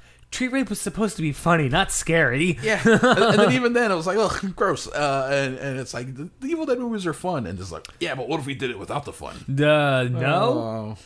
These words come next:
Speaker 1: No, if, if, if there's no Bruce Campbell yelling boomstick, I'm not interested.
Speaker 2: Okay, well, uh, Bruce Campbell, after Ash versus Evil Dead, he said, "I am officially retiring from playing Ash."
Speaker 1: Okay.
Speaker 2: Um, either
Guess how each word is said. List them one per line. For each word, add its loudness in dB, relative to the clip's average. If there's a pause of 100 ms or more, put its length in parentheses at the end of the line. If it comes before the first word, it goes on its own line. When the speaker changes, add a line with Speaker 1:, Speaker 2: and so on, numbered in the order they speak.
(140)
Speaker 1:
No, 0
if, -2
if, -2
if -2
there's -2
no 2
Bruce 0
Campbell 0
yelling 2
boomstick, -2
I'm -2
not -2
interested. -4 (180)
Speaker 2:
Okay, 2
well, 2
uh, 0
Bruce 2
Campbell, -4
after -6
Ash -8
versus -8
Evil -6
Dead, -6
he -8
said, -6
"I -6
am -12 (100)
officially -6
retiring -4
from -12
playing -10
Ash." -8 (240)
Speaker 1:
Okay. -10 (140)
Speaker 2:
Um, -8
either -8